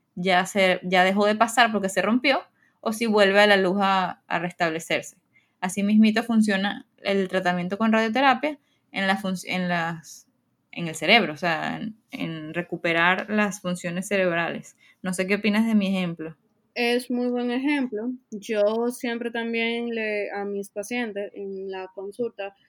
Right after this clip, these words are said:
Speaker 2: siempre le digo, eh, como tú bien dijiste, puede ser que el paciente llegue que no tenga fuerza en un brazo, muchos llegan totalmente inmóvil, otros tienen lo que llamamos una hemiparesia,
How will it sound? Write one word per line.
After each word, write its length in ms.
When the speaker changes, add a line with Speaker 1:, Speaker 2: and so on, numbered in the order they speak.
Speaker 2:
siempre 460
le 160
digo, 520
eh, 580
como 440
tú 120
bien 200
dijiste, 420
puede 300
ser 160
que 60
el 100
paciente 520
llegue 360
que 320
no 280
tenga 800
fuerza 420
en 120
un 160
brazo, 600
muchos 460
llegan 360
totalmente 600
inmóvil, 640
otros 560
tienen 560
lo 80
que 220
llamamos 340
una 220
hemiparesia, 720